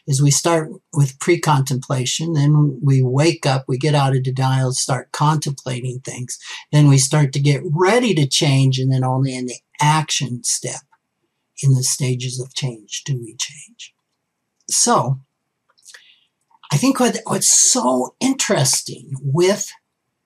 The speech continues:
the Christmas Carol is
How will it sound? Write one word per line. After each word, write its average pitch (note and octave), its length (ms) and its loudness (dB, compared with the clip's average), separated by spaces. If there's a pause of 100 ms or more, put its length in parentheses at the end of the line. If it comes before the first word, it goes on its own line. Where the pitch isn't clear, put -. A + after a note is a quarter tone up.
(320)
the D3 340 4
Christmas - 480 0
Carol - 360 -12 (1200)
is F3+ 420 4